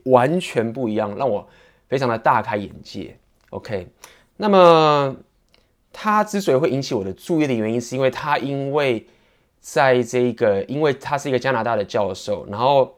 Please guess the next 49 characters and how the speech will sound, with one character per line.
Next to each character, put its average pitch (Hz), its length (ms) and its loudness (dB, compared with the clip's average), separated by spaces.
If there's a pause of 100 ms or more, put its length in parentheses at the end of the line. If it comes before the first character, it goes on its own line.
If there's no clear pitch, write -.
(120)
当 175 220 0
时 135 240 -6
加 139 180 -2
拿 123 120 -2
大 127 140 2
的 113 100 -4
政 110 420 -2
府 - 420 -20 (520)
通 143 240 -4
过 156 160 0
了 117 60 0
一 104 40 -6
个 101 140 0
法 - 460 -12
案， 110 340 -4 (560)
那 170 100 -8
个 156 240 -4
想 123 220 2
要 156 60 8
通 175 140 2
过 180 100 8
一 - 20 6
个 135 80 6
法 98 220 -2
案， 110 220 -4
那 147 60 -4
个 180 120 4
法 101 180 -2
案 123 180 0
是 123 200 -6
说， 107 540 -4 (500)
呃， 101 280 0
在 139 160 2
加 151 140 -2
拿 127 80 4
大 135 140 4
的 117 60 -2
有 101 120 -4
那 113 100 -6
个 110 80 -2
变 120 300 -2
性 113 240 -6
人， 87 200 -12 (200)
OK， 90 220 -14
变 104 200 -8
性 98 200 -12
人。 - 220 -20 (920)
那 151 80 -4
么 135 320 2